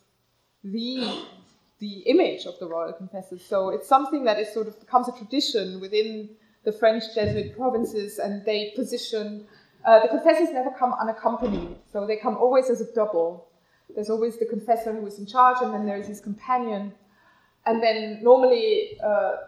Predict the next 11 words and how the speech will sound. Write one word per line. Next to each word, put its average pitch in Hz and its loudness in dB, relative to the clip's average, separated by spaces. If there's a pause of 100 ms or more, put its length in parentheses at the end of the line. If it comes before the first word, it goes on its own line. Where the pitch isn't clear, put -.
(120)
this 233 2
is 247 0
somebody 220 2
who's 214 -8
built 208 -6
up 202 -10
for 196 -8
the 190 -12
position. 180 -14 (640)
Uh, 98 -14
so 185 0